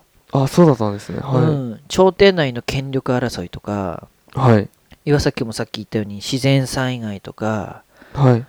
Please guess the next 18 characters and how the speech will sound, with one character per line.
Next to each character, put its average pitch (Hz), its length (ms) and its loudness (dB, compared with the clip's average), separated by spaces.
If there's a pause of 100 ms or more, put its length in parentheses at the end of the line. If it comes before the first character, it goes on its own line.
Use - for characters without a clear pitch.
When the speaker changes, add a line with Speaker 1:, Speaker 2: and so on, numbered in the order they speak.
(160)
Speaker 2:
あ - 60 -8
と 151 120 -4
は 95 80 -4
ね、 80 220 -12
天 214 340 -2
然 214 240 -2
痘 190 320 -2
っ 190 40 -6
て - 140 -8
い 147 1160 -2
う - 20 -4
病 139 380 -2
が 92 120 -10
大 117 280 -4
流 127 180 -6
行 95 260 -12
し - 120 -12
て。 107 540 -6